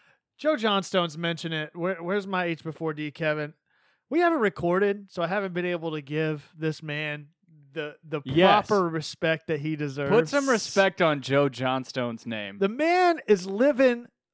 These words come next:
Speaker 1: on a throne of chicken sandwiches from Chick-fil-A.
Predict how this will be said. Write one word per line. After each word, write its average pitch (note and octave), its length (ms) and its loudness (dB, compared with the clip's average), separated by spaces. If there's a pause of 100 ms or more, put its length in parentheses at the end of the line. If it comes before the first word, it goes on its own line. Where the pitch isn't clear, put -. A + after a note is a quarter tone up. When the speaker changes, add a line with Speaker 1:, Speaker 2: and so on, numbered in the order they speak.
(160)
Speaker 1:
on F#3 140 2
a F3+ 100 4
throne C4 1000 4 (520)
of D#3+ 180 -2
chicken A#3 420 -2
sandwiches G3+ 580 0
from D#3+ 180 -10
Chick-fil-A. F3 840 2